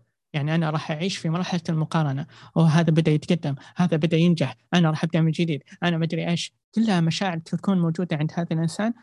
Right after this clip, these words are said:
بحيث إنه أنا يمديني أسوي، ما يمديني، ويعيش في مرحلة إنه لا ما أدري هل ما،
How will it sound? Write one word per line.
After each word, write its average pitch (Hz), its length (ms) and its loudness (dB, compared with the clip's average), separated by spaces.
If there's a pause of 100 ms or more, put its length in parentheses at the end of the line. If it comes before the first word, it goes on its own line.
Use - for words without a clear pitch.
(160)
بحيث 170 180 -4
إنه 165 200 0
أنا 185 140 2 (680)
يمديني 185 400 6
أسوي، 196 400 4 (180)
ما 160 100 6
يمديني، 196 440 4 (160)
ويعيش 180 320 2
في 185 160 -2
مرحلة 196 460 -2
إنه 196 240 -2
لا 226 280 -2
ما 220 200 2
أدري 220 280 -2
هل 240 200 0
ما، 254 140 -4